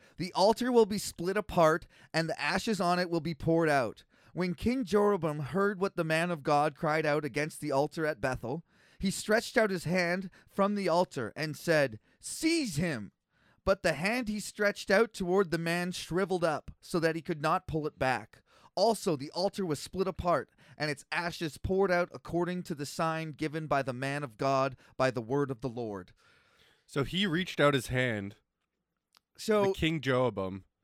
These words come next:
Speaker 1: yeah, so this
Speaker 2: through the altar, and it shriveled up and turned to nothing.
Speaker 1: c-, not really. So here's what happened.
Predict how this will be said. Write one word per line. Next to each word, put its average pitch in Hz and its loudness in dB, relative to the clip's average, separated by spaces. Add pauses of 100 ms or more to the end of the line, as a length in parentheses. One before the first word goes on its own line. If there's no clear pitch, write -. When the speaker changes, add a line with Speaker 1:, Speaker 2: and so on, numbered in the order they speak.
(400)
Speaker 1:
yeah, 151 -4 (100)
so 208 -6 (340)
this 190 -6
Speaker 2:
through 165 4
the 190 2
altar, 127 0 (160)
and 131 -6
it 131 -6 (120)
shriveled 147 -2
up 135 0
and 123 -6
turned 117 -4
to 113 -4
nothing. 101 -6 (360)
Speaker 1:
c-, 220 -6
not 190 2
really. 120 -2
So 202 0
here's 196 -2
what 190 2
happened. 113 -2